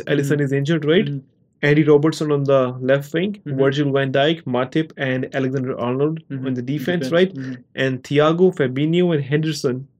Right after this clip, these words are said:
Speaker 1: in the midfield,
Speaker 2: ਹਮ।
Speaker 1: and Sadio Mane, Roberto Firmino and
Speaker 2: Um,
Speaker 1: Mohamed Salah at, up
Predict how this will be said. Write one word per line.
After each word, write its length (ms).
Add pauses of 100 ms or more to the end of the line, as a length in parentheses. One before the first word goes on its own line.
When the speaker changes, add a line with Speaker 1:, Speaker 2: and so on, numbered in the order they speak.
(220)
Speaker 1:
in 60
the 80
midfield, 520 (180)
Speaker 2:
ਹਮ। 200
Speaker 1:
and 80
Sadio 380
Mane, 380
Roberto 300
Firmino 360
and 120
Speaker 2:
Um, 60
Speaker 1:
Mohamed 260
Salah 360
at, 200
up 200